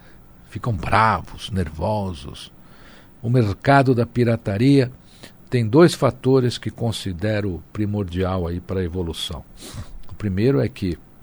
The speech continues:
enquanto muitos produtos tiverem seus preços astronômicos,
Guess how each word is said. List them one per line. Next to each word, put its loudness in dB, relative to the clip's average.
enquanto -4
muitos -4
produtos -4
tiverem -2
seus -6
preços -4
astronômicos, 2